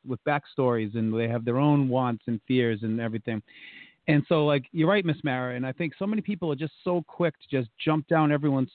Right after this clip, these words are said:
throat and just, "Oh, this is this, to cancel this person and this person.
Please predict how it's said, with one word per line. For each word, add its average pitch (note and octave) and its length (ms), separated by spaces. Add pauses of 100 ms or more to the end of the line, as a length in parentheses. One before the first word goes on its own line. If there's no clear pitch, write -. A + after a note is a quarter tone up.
(120)
throat C3+ 440
and B2 160
just, B2+ 220 (100)
"Oh, C3+ 200
this C#3 260
is B2 160
this, C3+ 240 (100)
to B2 100
cancel D3+ 440
this C#3 240
person B2 520
and A#2+ 140
this C3+ 120
person. C3 480